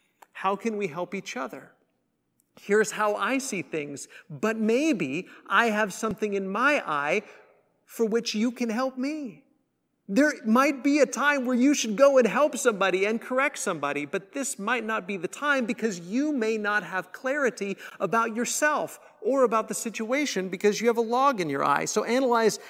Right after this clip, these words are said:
your judgment, yourself, and then finally, your neighbor. How will this person receive this criticism? Jesus <laughs> invites us to say,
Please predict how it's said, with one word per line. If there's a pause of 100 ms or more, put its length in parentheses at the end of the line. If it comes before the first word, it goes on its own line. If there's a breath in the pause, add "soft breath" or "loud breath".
(140 loud breath)
your
judgment, (300 loud breath)
yourself,
and
then
finally, (340 soft breath)
your
neighbor. (400)
How
will
this
person
receive (400)
this
criticism? (960)
Jesus (100)
<laughs>
invites
us
to
say,